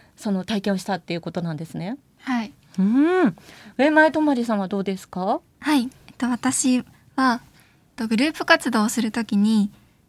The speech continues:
Speaker 3: クラスが違う人と、
Speaker 1: はい。
Speaker 3: そのグ
Speaker 2: ルー
Speaker 3: プ活動をすることが多くて、例えばその卒業研究の
Speaker 2: テー
Speaker 3: マ決めをする時も、その第三者からの意見を聞くことで、新たな、新しいこう考えを知ることができて、
Speaker 1: うん。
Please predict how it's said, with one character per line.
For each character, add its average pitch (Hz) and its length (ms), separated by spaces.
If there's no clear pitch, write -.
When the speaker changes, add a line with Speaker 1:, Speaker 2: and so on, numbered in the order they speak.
Speaker 3:
ク 311 80
ラ 320 120
ス 247 140
が 214 100
違 240 460
う - 20
人 262 200
と、 196 320
Speaker 1:
は 233 220
い。 175 80
Speaker 3:
そ - 120
の 214 80
グ 208 120
Speaker 2:
ル 220 100
ー 208 60
Speaker 3:
プ 220 100
活 226 260
動 190 120
を 196 40
す 202 140
る 202 120
こ 202 120
と 190 160
が 190 180
多 202 60
く - 20
て、 202 240
例 240 80
え 214 60
ば 208 100
そ - 80
の 233 80
卒 254 260
業 294 200
研 320 240
究 262 220
の 196 120
Speaker 2:
テ 233 200
ー 240 40
Speaker 3:
マ 233 180
決 226 140
め 220 300
を 294 60
す - 140
る 254 100
時 262 280
も、 214 300
そ 233 60
の 214 100
第 302 220
三 269 220
者 233 120
か 208 140
ら 202 100
の 196 100
意 208 100
見 190 300
を 190 80
聞 - 120
く 220 120
こ 226 120
と 214 140
で、 208 180
新 226 200
た 208 160
な、 190 200
新 269 220
し 262 220
い 208 60
こ - 180
う 190 40
考 226 320
え 214 100
を 196 100
知 202 140
る 196 100
こ 214 120
と 220 140
が 294 120
で 294 100
き 208 120
て、 208 120
Speaker 1:
う 190 120
ん。 254 60